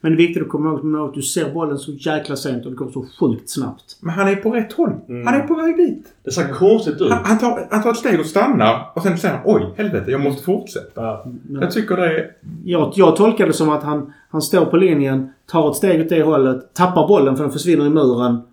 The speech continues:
Speaker 1: Sen kommer den. Och då kan, hinner du inte börja om.
Speaker 2: Men jag, jag tänker så här, han ser att den är på väg på det hållet. Det är därför han tar första steget dit. Fortsätt dit.
Speaker 3: Mm.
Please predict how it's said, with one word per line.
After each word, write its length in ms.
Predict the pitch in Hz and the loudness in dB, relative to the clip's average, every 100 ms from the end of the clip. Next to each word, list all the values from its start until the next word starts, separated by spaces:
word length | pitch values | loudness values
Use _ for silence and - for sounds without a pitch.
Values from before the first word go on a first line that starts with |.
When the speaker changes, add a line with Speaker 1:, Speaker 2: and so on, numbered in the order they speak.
| _ | _
Speaker 1:
Sen 260 | - 160 | 0 2
kommer 260 | - 135 117 | 4 4 2
den. 200 | 117 117 _ | 0 -10 _
Och 100 | - | -4
då 220 | 139 135 131 | 2 2 2
kan, 200 | 135 160 | 0 0
hinner 220 | 143 135 | 0 0
du 60 | |
inte 140 | 160 160 | -2 -2
börja 260 | 143 131 | -2 -2
om. 240 | 165 104 107 _ _ _ - | -4 -8 -14 _ _ _ -10
Speaker 2:
Men 120 | 175 | -6
jag, 160 | 170 165 | -6 -4
jag 120 | 170 | -6
tänker 220 | 202 156 | -4 -6
så 100 | 147 | -6
här, 100 | 139 | -8
han 140 | 117 127 | -8 -10
ser 260 | - 147 | -4 -2
att 100 | 127 | -2
den 80 | 139 | -4
är 40 | 135 | -6
på 120 | 135 | -2
väg 240 | 139 127 | -2 -2
på 60 | 139 | -2
det 180 | 135 139 | -4 -2
hållet. 260 | 135 - - _ - | -6 -8 -14 _ -6
Det 60 | |
är 60 | 120 | -2
därför 260 | 131 117 | 0 -2
han 80 | 123 | -4
tar 120 | 123 | -6
första 320 | 123 139 - 123 | -2 -4 -4 -8
steget 320 | - 120 123 | -6 -6 -4
dit. 300 | 101 87 _ | -8 -8 _
Fortsätt 460 | 208 196 - - - | -8 -8 -6 -10 -6
dit. 260 | 247 - - _ | -8 -8 -14 _
Speaker 3:
Mm. 300 | 123 120 95 | -8 -8 -8